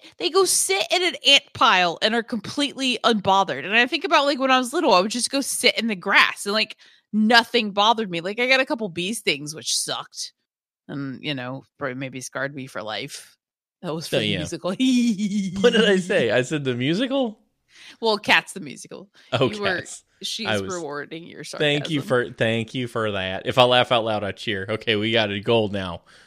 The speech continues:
Speaker 2: Got more work to do.
Speaker 1: <laughs> So
Speaker 2: Do you know what's
Speaker 1: awesome.
Speaker 2: disappointing about Cats the movie?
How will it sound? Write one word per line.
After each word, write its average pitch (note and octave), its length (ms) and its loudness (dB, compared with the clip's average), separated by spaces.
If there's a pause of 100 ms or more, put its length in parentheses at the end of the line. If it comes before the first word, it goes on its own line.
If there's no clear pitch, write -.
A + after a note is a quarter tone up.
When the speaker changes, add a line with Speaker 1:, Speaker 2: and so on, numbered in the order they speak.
(140)
Speaker 2:
Got A#2+ 240 4
more A#2 180 0
work A2+ 220 0
to G2+ 120 -4
do. F2+ 300 -2
Speaker 1:
<laughs> - 40 -20 (300)
So A#3 80 -2
Speaker 2:
Do A3+ 80 2
you E4 80 2
know F4 80 0
what's E4+ 240 -2
Speaker 1:
awesome. - 80 -8
Speaker 2:
disappointing A3 720 0
about G3+ 300 -2
Cats G3+ 380 -4
the G3+ 100 -4
movie? F#3+ 580 -4